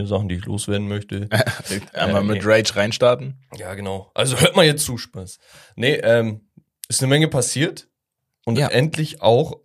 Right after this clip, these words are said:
Speaker 1: auf dem Transfermarkt. Da passiert jetzt immer mehr. Denn wir neigen uns dem Ende zu bei der Euro zwanzig vierundzwanzig. Heißt, ganz, ganz viele Spieler dürfen mittlerweile dann auch ihre Verträge unterschreiben,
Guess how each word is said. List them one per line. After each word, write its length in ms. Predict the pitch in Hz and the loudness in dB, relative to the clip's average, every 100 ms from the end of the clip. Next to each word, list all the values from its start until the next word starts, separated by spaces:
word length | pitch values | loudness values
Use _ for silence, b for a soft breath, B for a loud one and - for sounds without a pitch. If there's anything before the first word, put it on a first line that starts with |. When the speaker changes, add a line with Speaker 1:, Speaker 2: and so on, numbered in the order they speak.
| - | 0
Speaker 1:
auf 240 | 104 113 | 2 0
dem 140 | 113 | -4
Transfermarkt. 800 | 101 104 95 - 143 113 113 - _ _ _ _ | -8 -6 -4 -2 0 2 0 -4 _ _ _ _
Da 480 | 113 104 101 101 98 - - | 2 4 4 4 0 -6 -8
passiert 380 | 113 104 123 117 | -6 -4 -2 -2
jetzt 260 | 107 - - | -4 -4 -2
immer 240 | 123 127 | 2 2
mehr. 340 | 117 104 135 b b b b b b b b b b | 4 2 0 b b b b b b b b b b
Denn 160 | 113 123 | -2 0
wir 80 | 131 | 2
neigen 300 | 127 123 143 | 4 4 2
uns 180 | 127 120 | -2 -2
dem 180 | 127 - | -2 0
Ende 280 | 147 165 143 | 0 2 2
zu 420 | - 110 - - - | 0 0 -4 -8 -20
bei 240 | - 113 | 2 4
der 220 | 113 117 - _ | 6 4 2 _
Euro 340 | 120 120 107 120 | 4 4 4 0
zwanzig 440 | - 120 113 117 | 0 -2 -2 -4
vierundzwanzig. 680 | - 117 113 127 135 107 104 | -4 -4 0 0 0 0 2
Heißt, 380 | 113 147 147 - | 4 4 0 0
ganz, 200 | 113 117 | 0 2
ganz 180 | 131 - | 0 0
viele 160 | 117 | 0
Spieler 320 | 110 - 101 | -2 0 0
dürfen 400 | 110 98 101 110 113 | 2 0 -2 -4 -4
mittlerweile 540 | 104 107 101 101 101 | -4 0 4 6 4
dann 220 | 98 98 - | 2 0 2
auch 260 | 98 98 104 | 4 4 2
ihre 220 | 101 95 | -2 0
Verträge 360 | 101 - 110 | -2 -2 0
unterschreiben, 760 | 107 101 95 104 113 110 - _ | 0 0 0 4 4 4 -2 _